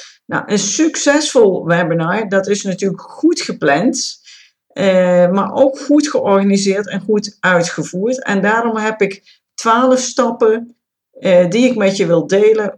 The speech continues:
hoe je een succesvol webinar nou kunt organiseren en hoe je ook de effectiviteit van dat webinar zo groot mogelijk maakt.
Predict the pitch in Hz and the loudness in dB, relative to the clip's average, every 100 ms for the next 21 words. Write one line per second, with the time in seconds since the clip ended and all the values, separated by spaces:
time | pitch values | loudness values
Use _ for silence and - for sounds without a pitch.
0 | 165 214 269 269 254 190 196 180 165 - | -8 0 2 4 2 0 -2 -4 -6 -2
1 | 240 247 - 214 208 - 165 196 185 180 | -2 -2 -2 0 0 -2 0 0 0 -2
2 | 170 170 151 - 151 143 - _ _ _ | -2 -2 -4 -4 -6 -6 -10 _ _ _
3 | _ - 170 165 160 151 - 214 220 214 | _ -8 -4 -2 -2 -4 0 2 2 2
4 | 240 - - _ _ - 190 196 185 190 | -6 -12 -20 _ _ -8 -4 -2 -2 0
5 | 202 185 - 175 170 - - 196 190 262 | 0 0 2 0 0 -8 -6 -4 -4 -4
6 | 254 247 - 240 202 202 196 180 175 170 | -4 -4 0 2 2 0 -4 -4 -4 -2
7 | 175 170 170 165 - 180 - 170 185 180 | -2 -2 -2 -4 -6 -8 -6 0 2 2
8 | 175 - - 165 160 151 143 131 - - | -2 -12 -6 -4 -2 -4 -4 -8 -8 -10
9 | - - - - - | -10 -10 -14 -14 -14